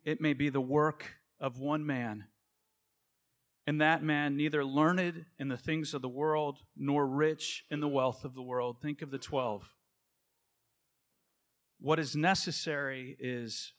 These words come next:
faith. What is needed is the kind of faith which, uniting a man to Christ, sets him on fire.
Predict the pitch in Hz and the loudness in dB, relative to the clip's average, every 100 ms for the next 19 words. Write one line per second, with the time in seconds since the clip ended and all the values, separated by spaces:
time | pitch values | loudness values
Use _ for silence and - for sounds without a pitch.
0 | _ - - 123 104 - - _ _ _ | _ -12 -4 -2 -2 -8 -20 _ _ _
1 | _ _ _ _ _ _ _ 147 151 139 | _ _ _ _ _ _ _ 2 2 0
2 | 147 156 185 156 127 - 135 - 127 - | 0 2 2 2 0 -2 -4 -2 -4 -4
3 | 170 175 160 139 - 113 107 104 - _ | -2 0 0 -4 -2 -2 -4 -8 -16 _
4 | _ _ _ _ _ - 139 - 156 143 | _ _ _ _ _ -4 -2 -2 0 4
5 | 139 143 170 180 170 147 135 135 135 135 | 4 4 4 4 4 6 6 6 4 0
6 | 143 - 117 110 107 104 - - - _ | -4 -6 -2 -2 -4 -10 -14 -14 -20 _
7 | _ _ _ - - 139 135 - 131 120 | _ _ _ -10 -2 -2 -2 -4 -4 -4
8 | 110 104 - _ _ - 117 113 110 104 | -4 -8 -16 _ _ -6 -2 -2 -2 -6
9 | 107 _ _ - 107 - 101 95 98 101 | -10 _ _ -18 -6 -2 0 -2 -6 -10